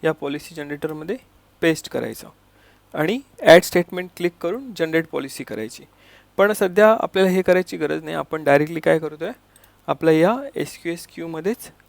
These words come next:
आपण इकडे चेंजेस करतो आहोत. तर मित्रांनो, आपण एडिट करून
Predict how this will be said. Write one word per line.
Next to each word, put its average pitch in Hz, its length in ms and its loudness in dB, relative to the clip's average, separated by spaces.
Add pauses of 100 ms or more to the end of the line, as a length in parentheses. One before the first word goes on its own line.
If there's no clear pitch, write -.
आपण 165 260 -4
इकडे 170 240 -2 (320)
चेंजेस 156 400 -8
करतो - 280 -12
आहोत. 113 200 -16 (1900)
तर 151 60 -18
मित्रांनो, 147 400 -16
आपण 151 240 -16
एडिट 139 380 -8
करून 160 360 -12